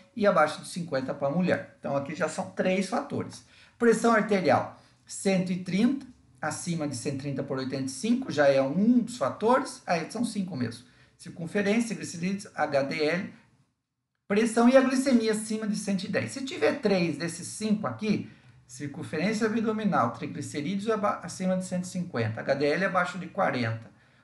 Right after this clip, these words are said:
ou de cinquenta pra mulher, pressão arterial aumenta acima de cento e trinta e glicemia acima de cento e dez, que já caracteriza síndrome metabólica. O índice de massa cor-,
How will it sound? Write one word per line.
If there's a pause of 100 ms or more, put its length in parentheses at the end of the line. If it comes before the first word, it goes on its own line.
(100)
ou
de
cinquenta
pra
mulher, (760)
pressão
arterial
aumenta
acima
de
cento
e
trinta
e
glicemia
acima
de
cento
e
dez,
que
já
caracteriza (300)
síndrome (220)
metabólica.
O
índice
de
massa
cor-,